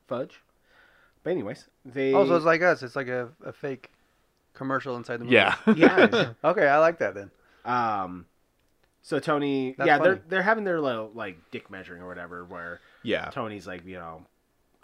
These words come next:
Speaker 1: "I've saved the world, whatever. You're
Speaker 3: Yeah.
Speaker 1: just a, a magician who's making balloon animals or
Speaker 2: Mm.
Speaker 1: whatever."
Speaker 3: Essentially, they know they need to put together a team for Thanos's eventual attack
Speaker 2: Yeah.
Speaker 3: to
Speaker 1: Right.
Speaker 3: get these other two stones.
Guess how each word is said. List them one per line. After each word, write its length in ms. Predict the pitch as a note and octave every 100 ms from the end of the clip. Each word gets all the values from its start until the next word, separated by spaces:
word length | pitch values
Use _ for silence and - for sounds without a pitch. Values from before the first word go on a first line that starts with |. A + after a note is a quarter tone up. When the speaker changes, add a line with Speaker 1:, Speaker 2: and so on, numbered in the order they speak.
| -
Speaker 1:
"I've 220 | G2+ F2
saved 200 | G2 F#2
the 60 | E2+
world, 380 | D#2+ D#2+ D#2
whatever. 340 | - D#2+ D#2+ E2
You're 180 | E2+ -
Speaker 3:
Yeah. 60 | F#2
Speaker 1:
just 180 | F#2
a, 240 | F#2 D#2 D#2+ _ _
a 80 | F#2
magician 580 | F#2+ F#2 G#2 F#2+ G2 F2+
who's 140 | G2
making 260 | F#2 F2+ F2
balloon 360 | F#2 F#2 F#2 F2
animals 440 | E2+ E2 D#2 D#2
or 40 | -
Speaker 2:
Mm. 120 | A2
Speaker 1:
whatever." 340 | - G#2 D2 -
Speaker 3:
Essentially, 540 | A#2+ D#3 D3 C#3 B2
they 180 | G#2+ G#2
know 460 | G2 F#2 F2 E2 - _ _
they 280 | F2 F#2 F#2
need 260 | F2+ E2+ -
to 140 | F2+ - _ -
put 200 | G#2 -
together 440 | - F2 E2 D#2+
a 120 | B1+
team 540 | D#2+ - F2 D#2 D2 D2+ _ _ _ _
for 640 | - - G2+ F2 D#2+ D2+ - _
Thanos's 1040 | G2 F2+ E2+ E2 F2 E2 D#2 D2+ - - - _ _
eventual 800 | G2+ F#2 G2 G2 - F#2+ F2 D2+ -
attack 540 | - F#2 - - - _
Speaker 2:
Yeah. 120 | G#2
Speaker 3:
to 100 | F#2
Speaker 1:
Right. 80 | F2
Speaker 3:
get 120 | F2
these 160 | F2+ E2+
other 200 | D2+ D2+
two 180 | - D2
stones. 440 | - B1 - -